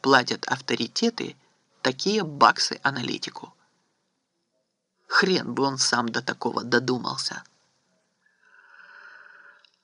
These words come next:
"С вами лично все ясно", продолжал аналитик. "На вас охотится Скорпион, и выход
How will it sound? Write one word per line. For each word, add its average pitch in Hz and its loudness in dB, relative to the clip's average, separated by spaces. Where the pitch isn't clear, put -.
"С - 6
вами 240 8
лично 226 4
все - 8
ясно", 135 0
продолжал 120 2
аналитик. 123 -4
"На 151 6
вас 214 6
охотится 175 2
Скорпион, 139 -2
и 131 2
выход 143 2